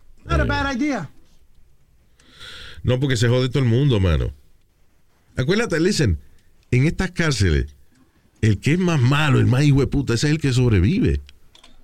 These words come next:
Speaker 2: O tiene una cárcel sobrepoblada. El que es buena gente se jode. So, estás casti-, castigando a, a gente buena gente, you know, because you're pissing off the, the, the crazy guys.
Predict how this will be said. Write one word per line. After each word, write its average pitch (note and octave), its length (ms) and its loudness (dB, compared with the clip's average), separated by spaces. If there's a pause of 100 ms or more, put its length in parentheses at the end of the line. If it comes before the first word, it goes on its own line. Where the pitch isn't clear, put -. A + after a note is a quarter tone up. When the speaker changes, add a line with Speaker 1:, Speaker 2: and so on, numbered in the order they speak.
(240)
Speaker 2:
O A#2+ 80 0
tiene F3 180 2
una G#3+ 80 -2
cárcel F3+ 300 -2
sobrepoblada. A2+ 800 2 (420)
El B2 140 0
que D#3+ 80 0
es D#3 60 4
buena F3+ 280 2
gente F3+ 280 0
se D#3+ 120 2
jode. C#3 400 0 (960)
So, - 120 -2
estás C3 180 -2
casti-, D#3+ 340 0
castigando D#3 680 -2
a, A#2+ 400 -2
a A2+ 40 0
gente C#3 240 0
buena C#3 260 0
gente, C#3+ 560 -2
you B2+ 140 -2
know, E2+ 200 0 (800)
because G#2 280 0
you're A2 140 -2
pissing C3 400 -2
off C3 200 -2
the, B2 200 2
the, A2 340 0
the G2+ 140 -2
crazy D#3+ 320 -2
guys. D2+ 380 -6